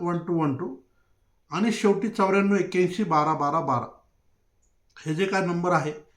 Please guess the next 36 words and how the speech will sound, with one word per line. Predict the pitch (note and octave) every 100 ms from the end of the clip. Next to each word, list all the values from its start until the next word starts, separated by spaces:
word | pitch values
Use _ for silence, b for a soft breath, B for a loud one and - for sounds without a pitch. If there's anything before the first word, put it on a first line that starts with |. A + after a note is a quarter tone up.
| _ _ _ D#3+
हे |
तुम्हाला | D3 F#3 F3+
मी | F3+
या | F#3 F3
व्हिडिओच्या | D3+ E3+ E3+
डिस्क्रिप्शनमध्ये | E3+ F3 - - G3 F#3 F3+ F#3+
देतो, | E3+ E3+ E3+ - _ _ _ _ _ _ _ _ _ -
कमेंटमध्ये | F#3 G#3+ A3 - - G#3 G#3 A3
पण | A#3+ A#3+
पिन | A#3 A#3 A3
करून | G#3 G3+ F3
ठेवतो, | E3 B2 F#3
जेणेकरून | E3 D3+ F3+ F#3 F#3 F#3
तुम्हाला | F#3+ F3
हे | F3
नंबर | E3 E3+ F3+
पाहता | D#3 C3+ E3
येतील, | D#3+ - F#3+ - _ _ _ _ -
तुम्हाला | D3+ E3
आमच्याशी | D#3+ E3 E3
संपर्क | - D3 C#3+ F3 G#3
साधता | F3 D#3+ -
येईल | G#3 G#3
आणि | F3+
आमच्या | F#3 E3 E3+ A3
परीनं | A3 A#3 A#3
जी | E3 F3+
जी | A3+
काय | B3
मदत | A3+ A3+ A3
तुम्हाला | A3 G#3 G3
करता | F#3+ F3 G3
येईल | F#3+
ती | G3+
आम्ही | F#3+
करू. | F3+ G#3+ G#3